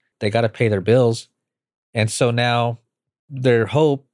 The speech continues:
I think their big hope and maybe saving grace is sag aftra. And, and sag does seem to be aligned with the W G A and possibly could go on strike. And then if they were to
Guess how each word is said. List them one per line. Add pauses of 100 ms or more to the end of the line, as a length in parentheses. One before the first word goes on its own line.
(260)
I
think
their
big
hope
and
maybe
saving
grace
is
sag
aftra.
And, (100)
and
sag
does
seem
to
be
aligned
with
the
W
G
A (1200)
and (760)
possibly
could
go
on
strike.
And
then (440)
if
they
were
to